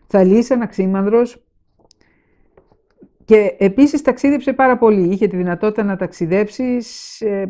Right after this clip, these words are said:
πάρα πολλά μέρη, ε, του πλανήτη μας.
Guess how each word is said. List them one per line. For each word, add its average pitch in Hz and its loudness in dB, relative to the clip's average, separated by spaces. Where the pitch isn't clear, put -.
πάρα 247 0
πολλά 180 -2
μέρη, 180 -2
ε, 185 0
του 247 -8
πλανήτη 202 4
μας. 147 -6